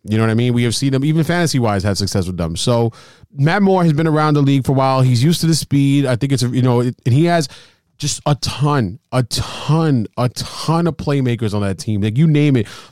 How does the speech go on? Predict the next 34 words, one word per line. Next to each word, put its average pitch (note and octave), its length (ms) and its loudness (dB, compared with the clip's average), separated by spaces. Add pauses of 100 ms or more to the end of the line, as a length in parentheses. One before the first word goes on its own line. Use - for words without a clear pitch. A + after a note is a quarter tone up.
(120)
Damian D3 340 2
Williams, C#3 360 2
LaShawn C#3 420 2
McCoy, B2+ 440 0
who's A#2 260 0
been, G#2 320 -2
you A2 100 -2
know, F#2 220 -2
obviously G#2+ 340 -2
proving F#2+ 240 0
me A#2+ 140 2
wrong G#2 240 2
for F2+ 80 -8
the F2+ 80 -4
most F2 240 -4
part. F2+ 240 -2 (280)
But B2+ 240 0
Damian C#3+ 320 2
Williams, C3 360 2
LaShawn B2 340 0
McCoy, A#2 500 0
Travis B2+ 420 0
Kelce, A2+ 540 -2
Tyreek B2+ 480 0
Hill, A2 420 0
Sammy C3 440 0
Watkins, A2 580 -2
Mecole C3 480 0
Hardman, G#2+ 500 -2
Brian C3+ 400 0
Pringle, A2 380 -2
Demarcus A#2 520 0
Robinson. A2 500 -2
Like, A2+ 160 -6